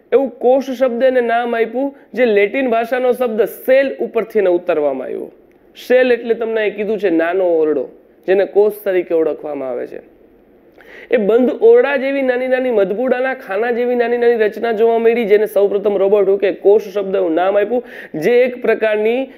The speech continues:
વૈજ્ઞાનિક દ્રષ્ટિએ વિજ્ઞાન જગતની અંદર એક મોટી ક્રાંતિકારી શોધ તરુ-,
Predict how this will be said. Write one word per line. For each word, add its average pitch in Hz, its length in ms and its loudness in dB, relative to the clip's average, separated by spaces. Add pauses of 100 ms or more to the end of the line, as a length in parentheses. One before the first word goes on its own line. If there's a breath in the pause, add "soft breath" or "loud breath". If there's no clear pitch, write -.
(120 loud breath)
વૈજ્ઞાનિક 196 760 0
દ્રષ્ટિએ 208 720 -2 (300 loud breath)
વિજ્ઞાન 220 460 0
જગતની 233 500 0
અંદર 220 300 0
એક 196 140 -4
મોટી 202 460 0
ક્રાંતિકારી 196 800 -2
શોધ 170 300 -2
તરુ-, 151 340 2